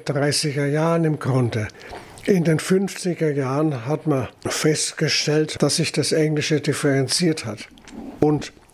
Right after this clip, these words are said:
um diese Differenzierung zu stoppen oder einzugrenzen, hat dann die B B C Sprachkurse gemacht in aller Welt.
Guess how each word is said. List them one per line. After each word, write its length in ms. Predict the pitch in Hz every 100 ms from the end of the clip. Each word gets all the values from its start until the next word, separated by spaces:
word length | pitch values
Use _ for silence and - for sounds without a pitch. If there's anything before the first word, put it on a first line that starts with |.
| -
um 240 | 139 131
diese 360 | 180 175 190 175
Differenzierung 1040 | 180 - 156 156 143 - 160 156 151 139
zu 160 | - 151
stoppen 520 | - - 160 175 135
oder 300 | 120 123 113
einzugrenzen, 920 | 156 160 - 156 139 123 120 117 107 - - - - - - - 233
hat 380 | - 147 139 139 117 - - -
dann 300 | 135 135 -
die 140 | 139
B 200 | - 147
B 140 | 123
C 480 | 117 - 165 175 - - - - - -
Sprachkurse 880 | - - 147 139 113 - 151 - 139
gemacht 640 | 131 123 123 - - - - - - - -
in 180 | 175 160
aller 320 | 147 143 139
Welt. 380 | 139 135 135